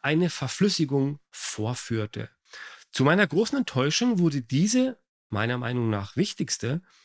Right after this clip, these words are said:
Sequenz jedoch vollständig aus dem Beitrag herausgeschnitten. Beim Zuschauen konnte so der Eindruck entstehen,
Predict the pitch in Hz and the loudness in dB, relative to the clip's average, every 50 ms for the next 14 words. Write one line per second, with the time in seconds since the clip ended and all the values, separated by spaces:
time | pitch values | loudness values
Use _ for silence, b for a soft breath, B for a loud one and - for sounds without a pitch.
0 | b b - - 143 - - - 107 127 180 202 - - 151 131 131 123 - - | b b -2 -2 -2 -2 0 0 0 2 2 2 0 -2 -2 -2 -2 -2 -2 -4
1 | - - - - 170 285 330 - - - - 156 160 185 196 185 - - 143 147 | -4 -2 0 0 2 2 2 0 0 0 0 2 2 2 0 -2 -4 -6 -6 -6
2 | 127 - 156 147 131 - 113 113 147 - - - 135 131 135 - - B B B | -4 -2 0 0 0 0 -2 -4 -4 -6 -6 -6 -4 -4 -6 -6 -10 B B B
3 | B - 123 - 185 277 285 - - 113 - - 113 110 - - 101 - - _ | B -2 -2 0 -2 -2 -4 -4 -4 -4 -4 -2 -2 -4 -4 -6 -8 -8 -8 _
4 | _ B B B B B B B 127 120 117 - - 285 359 - - 139 143 180 | _ B B B B B B B 0 0 0 2 4 4 4 4 4 2 2 2
5 | 208 - - 175 170 147 131 113 131 165 208 226 156 107 113 135 156 202 190 - | 2 2 4 2 4 2 2 0 0 2 2 2 2 0 0 -2 -2 -4 -4 -4
6 | - 127 - - - 110 110 123 165 220 269 | -4 -4 -2 -2 0 0 0 2 2 2 0